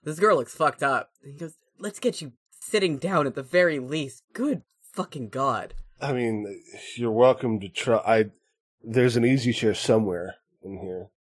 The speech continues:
Speaker 1: He pushes a bunch of shit off of the couch that is under so much crap that you can't even see it's there. Luckily, this place doesn't look that much worse than it did before.
Speaker 2: And yeah, uh,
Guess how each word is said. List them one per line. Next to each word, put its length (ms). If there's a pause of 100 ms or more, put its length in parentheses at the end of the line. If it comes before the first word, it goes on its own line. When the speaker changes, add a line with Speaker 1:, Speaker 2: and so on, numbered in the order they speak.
(300)
Speaker 1:
He 180
pushes 540 (180)
a 80
bunch 280
of 80
shit 320
off 240
of 260 (220)
the 160
couch 480
that 160
is 240
under 520
so 300
much 240
crap 300
that 80
you 100
can't 260
even 180
see 200
it's 140
there. 480 (800)
Luckily, 340
this 160
place 180
doesn't 180
look 160
that 240
much 200
worse 180
than 140
it 80
did 140
before. 560 (720)
Speaker 2:
And 240
yeah, 120
uh, 320